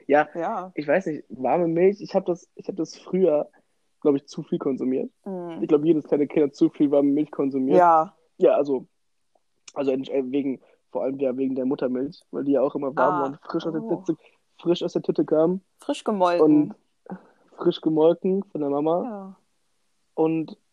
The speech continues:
Speaker 1: aber so, auch danach war irgendwie so warme Milch viel zu präsent in meinem Leben, weißt du?
Speaker 2: Ja, generell
Speaker 1: Du warst,
Speaker 2: Milch, so
Speaker 1: du
Speaker 2: als
Speaker 1: warst
Speaker 2: Getränk. So, ich hab Durst, ich
Speaker 1: Bro,
Speaker 2: will
Speaker 1: du hast,
Speaker 2: was
Speaker 1: du hast
Speaker 2: Milch.
Speaker 1: Milch getrunken. So, Bro,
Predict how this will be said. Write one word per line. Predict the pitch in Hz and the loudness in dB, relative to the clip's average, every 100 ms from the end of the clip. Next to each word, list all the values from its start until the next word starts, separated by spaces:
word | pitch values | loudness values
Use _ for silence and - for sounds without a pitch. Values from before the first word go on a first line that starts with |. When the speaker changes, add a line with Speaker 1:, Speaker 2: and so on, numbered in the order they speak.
| _ _ _ _ - | _ _ _ _ -16
Speaker 1:
aber | - - 143 127 123 - _ _ _ _ _ _ _ _ _ _ _ | -12 -8 -6 -6 -8 -14 _ _ _ _ _ _ _ _ _ _ _
so, | 156 151 143 135 92 - _ - | -10 -4 -4 -4 -6 -10 _ -6
auch | 147 | -4
danach | 143 147 165 147 - _ _ _ _ | 0 0 0 -2 -6 _ _ _ _
war | 208 160 139 139 | -12 -4 -2 0
irgendwie | 160 151 | -2 -4
so | 139 | -4
warme | 139 151 | -2 0
Milch | 160 160 160 - | 0 0 -2 -2
viel | 185 | -4
zu | - 165 | -2 -6
präsent | - 143 160 160 147 | -6 -6 -4 -4 -4
in | - | -6
meinem | 127 131 | -4 -4
Leben, | 147 208 117 | -2 -2 -2
weißt | 95 135 - | -4 -6 -2
du? | 185 | 4
Speaker 2:
Ja, | 202 220 | 6 6
generell | 185 240 208 185 160 | 2 -2 -4 -4 -4
Speaker 1:
Du | 160 160 139 | -6 -4 0
warst, | - 311 - | 0 2 2
Speaker 2:
Milch, | 214 - - - | 0 -2 -16 -2
so | 185 | 0
Speaker 1:
du | |
Speaker 2:
als | 175 147 | 2 2
Speaker 1:
warst | 143 | 0
Speaker 2:
Getränk. | - - 190 165 - - _ _ _ _ | -2 -4 -6 -6 -6 -16 _ _ _ _
So, | 196 175 - | -8 -6 -4
ich | 277 | -2
hab | 262 - | -2 2
Durst, | 233 196 - | 4 4 0
ich | - | 0
Speaker 1:
Bro, | 165 | 2
Speaker 2:
will | |
Speaker 1:
du | 165 | 4
hast, | 208 | 2
Speaker 2:
was | - | 2
Speaker 1:
du | 196 | 4
hast | 190 214 202 | 4 4 2
Speaker 2:
Milch. | 180 | 4
Speaker 1:
Milch | 180 247 - | 6 4 2
getrunken. | 165 - 143 127 131 | -4 0 2 2 -2
So, | 131 | -4
Bro, | 131 127 131 | 0 2 2